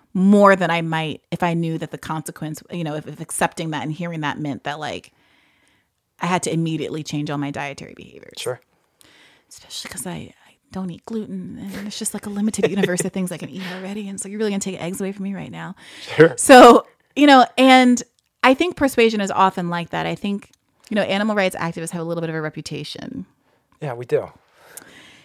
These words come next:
Speaker 1: You know, and I understand what it's like to be ignored and to be angry over it.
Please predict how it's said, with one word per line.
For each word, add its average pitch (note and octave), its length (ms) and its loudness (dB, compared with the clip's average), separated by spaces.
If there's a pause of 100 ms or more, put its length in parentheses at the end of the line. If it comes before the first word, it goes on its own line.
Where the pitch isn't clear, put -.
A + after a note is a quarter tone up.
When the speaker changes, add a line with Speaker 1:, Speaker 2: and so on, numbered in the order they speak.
(120)
Speaker 1:
You G#3+ 100 -2
know, G3 100 2
and G#3 120 4
I B3 80 4
understand C#4+ 380 2
what B3 60 6
it's B3 80 0
like A3+ 140 2
to A#3 60 -4
be G#3+ 120 -2
ignored G3 460 2
and F3+ 120 -4
to F3+ 140 -6 (840)
be G3+ 160 0
angry F#3 360 2
over D#3 320 0
it. F#2+ 260 -8